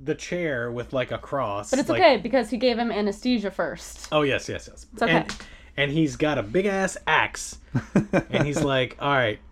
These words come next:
Speaker 1: he's got one leg up on a s-, on, like, a, like, a log. Like, "I'm gonna chop your
Speaker 3: A la,
Speaker 1: fucking leg off."
Speaker 3: like, Misery, like, yeah.
Speaker 1: A la Misery, yeah. Like, "This is what happens. You tried to run." And Kang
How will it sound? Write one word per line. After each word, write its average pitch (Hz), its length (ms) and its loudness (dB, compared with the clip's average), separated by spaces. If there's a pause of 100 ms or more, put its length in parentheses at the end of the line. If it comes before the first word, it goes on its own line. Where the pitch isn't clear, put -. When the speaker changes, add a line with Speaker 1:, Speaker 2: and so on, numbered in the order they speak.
Speaker 1:
he's 127 160 -8
got 120 220 2
one 165 300 4
leg 175 260 6
up 151 220 0
on 147 200 0
a 123 40 -2
s-, - 240 -10
on, 131 200 0
like, 127 180 0
a, 107 120 -4 (280)
like, 135 260 -4
a 113 60 -4
log. 113 540 2 (560)
Like, 117 120 -4
"I'm 123 120 0
gonna 107 160 -2
chop - 360 -4
your 110 240 -6
Speaker 3:
A 127 100 8
la, 127 260 8
Speaker 1:
fucking 104 160 6
leg 110 60 -4
off." 107 120 0
Speaker 3:
like, 113 160 4
Misery, 123 720 2
like, 98 260 0
yeah. 104 220 4
Speaker 1:
A - 20 0
la 147 100 2
Misery, 151 440 2
yeah. 120 320 -2 (460)
Like, 110 320 -2
"This 120 180 -4
is 120 160 -10
what 180 120 0
happens. 123 500 -2
You 107 100 -6
tried 110 340 -4
to 170 120 -2
run." 143 420 0 (720)
And 123 640 0 (800)
Kang 139 640 4